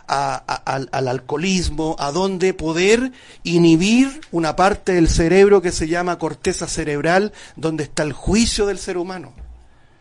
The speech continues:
Una vez escuchaba esto que es muy, muy interesante, hermano. El cerebro se divide en dos etapas, por decirlo en sentido muy simple. Ya, pero yo no soy especialista en eso. Está el tronco cerebral, donde está la memoria básica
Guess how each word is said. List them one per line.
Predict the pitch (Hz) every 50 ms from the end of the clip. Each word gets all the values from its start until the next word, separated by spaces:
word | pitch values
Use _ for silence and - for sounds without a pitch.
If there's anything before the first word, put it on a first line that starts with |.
| - - - - -
Una | - 135 131
vez | 139 147
escuchaba | 139 - 151 - - 156 143 143 143
esto | 147 143 - - 131
que | 135
es | 131
muy, | 123 123 - 233 214 165 -
muy | - 139 185 120
interesante, | - 156 117 - 120 110 107 - - - - - - - 120
hermano. | 113 131 135 139 139 139 - - - - - -
El | - 135 123
cerebro | - 147 143 143 151 151 147
se | - - 143
divide | 139 139 143 156 160 156 151
en | 147 143 135 123
dos | 160 175 180 - - - - - _ _ _ - - - 247 -
etapas, | - 156 - - 175 170 - 143 135
por | - - 156 139
decirlo | 139 139 - - 165 156 151 151
en | 135
sentido | - - 131 - - 165 151 143
muy | 143 160 156
simple. | - - - 165 131 110 - - - - - - - - -
Ya, | - 131 131 135
pero | 143 139
yo |
no | 139 131
soy | 123 - 147 139
especialista | 135 - 135 - - 127 139 135 - -
en | 185 226
eso. | 180 156 - - - - - - - - - - - - - - - - _ - - -
Está | - - - -
el | 156 151 135 -
tronco | - - - - - - 175 202 233 262 254 254 - 226
cerebral, | - - 220 208 214 208 196 214 226 247 254
donde | 233 226 214 185 190
está | 175 - - 202
la | 196 196 190
memoria | 180 175 175 180 202 220 214 208 202 196 185 165
básica | 165 208 - - - 240 220 - 226 226 240 240